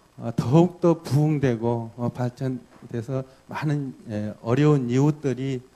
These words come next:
우리 마중물 교회로 오지 않을까 생각을 많이 했습니다. 한 주간에 많이 은혜 받고요. 이렇게 또 저한테 <laughs> 이런 얘기를 하라 하는데 무슨 얘기를 해야 될까 하고 곰곰이 생각을 해봤어요. 생각했는데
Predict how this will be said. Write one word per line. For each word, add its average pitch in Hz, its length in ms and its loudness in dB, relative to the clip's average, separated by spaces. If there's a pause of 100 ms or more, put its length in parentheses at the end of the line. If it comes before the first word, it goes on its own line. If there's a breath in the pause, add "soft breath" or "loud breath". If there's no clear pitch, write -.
(240 soft breath)
우리 120 140 0
마중물 127 520 0
교회로 117 300 -4
오지 117 200 -4
않을까 110 420 -8
생각을 127 460 -8
많이 110 260 -8
했습니다. 117 440 -10
한 165 140 -4
주간에 175 280 0
많이 143 240 0
은혜 135 220 2
받고요. 139 480 -2 (540 loud breath)
이렇게 190 240 2
또 180 340 0
저한테 175 880 6 (200 loud breath)
<laughs> - 180 -20
이런 175 260 0
얘기를 180 320 2
하라 185 220 2
하는데 156 480 -2
무슨 226 300 2
얘기를 202 320 4
해야 165 180 4
될까 151 300 -2
하고 143 300 0
곰곰이 180 400 2
생각을 196 440 0
해봤어요. 147 680 -4
생각했는데 170 460 -4